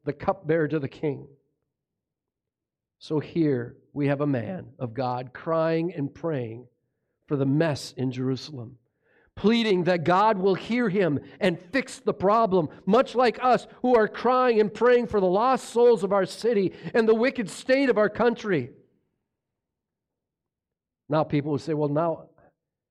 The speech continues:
well, I'm just a carpenter." That's what he said. "I'm just a cupbearer. I'm just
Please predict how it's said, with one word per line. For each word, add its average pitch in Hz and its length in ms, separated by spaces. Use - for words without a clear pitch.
well, - 140
I'm 190 140
just 143 220
a 98 60
carpenter." 113 720
That's 165 240
what 175 80
he 196 140
said. 101 340
"I'm 175 240
just 131 320
a - 60
cupbearer. - 580
I'm 190 340
just 147 360